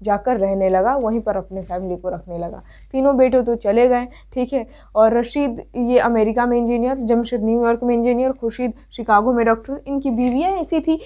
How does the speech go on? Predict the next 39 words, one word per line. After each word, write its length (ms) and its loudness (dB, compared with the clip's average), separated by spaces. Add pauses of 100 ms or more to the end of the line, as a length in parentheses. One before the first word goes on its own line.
(140)
जो 100 -2
कि 120 -2
भारत 360 0
की 180 -2
गर्मी 260 2
को 140 -2
बर्दाश्त 460 0
नहीं 140 -4
कर 120 -8
सकती 320 -12
थी, 220 -16 (200)
इसी 180 -8
वजह 220 2
से 220 -6
ये 80 2
लोग 160 -2
जहाँ 240 -8
काम 300 -2
करते 280 -4
थे, 140 -8
जहाँ 220 -6
इनको 260 -10
नौकरी 300 -6
मिली 240 -2
थी, 180 -8 (260)
वहीं 180 0
पर 220 -4
लेकर 320 -2
बस 280 -4
गए 200 -8 (180)
अपने 240 -6
फैमिली 400 0
को। 240 -10 (380)
अब 120 4
बात 380 4
करें 240 2
ज़रा 180 2
हमीद 380 -4
की। 280 -12